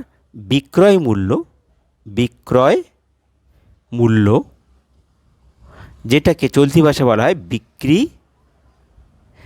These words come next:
দাম। দেখো, তাহলে কখন লাভ হচ্ছে? ধরো, একটা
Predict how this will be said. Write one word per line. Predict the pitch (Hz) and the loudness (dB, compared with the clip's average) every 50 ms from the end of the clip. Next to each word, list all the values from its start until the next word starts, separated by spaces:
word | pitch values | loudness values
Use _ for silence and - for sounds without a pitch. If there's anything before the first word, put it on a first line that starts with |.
| _ - - - - - 110 107 | _ -20 -20 -20 -20 -10 -6 -4
দাম। | 127 110 90 82 76 73 - _ _ _ _ - - _ _ _ _ _ _ - - - - - - - - - - - | -2 -2 -2 -4 -8 -14 -20 _ _ _ _ -20 -20 _ _ _ _ _ _ -20 -20 -20 -20 -20 -20 -20 -20 -10 -4 -4
দেখো, | 165 180 - - 135 151 330 - _ _ _ _ _ _ | -4 -2 -2 -2 -2 -2 -2 -4 _ _ _ _ _ _
তাহলে | - 147 131 - - 151 | -4 -4 -4 -2 0 -2
কখন | 160 156 - - 233 208 156 127 | -2 0 -2 -2 -2 0 0 0
লাভ | 117 113 107 87 | 0 -2 -2 -4
হচ্ছে? | 80 - - 113 | -8 -12 -12 -14
ধরো, | 104 104 127 175 190 160 156 196 - _ - - - - - _ _ _ _ _ _ - - 139 | -6 -2 0 2 2 2 0 0 -4 _ -20 -20 -20 -20 -20 _ _ _ _ _ _ -6 -6 -6
একটা | - - 180 | -2 -2 0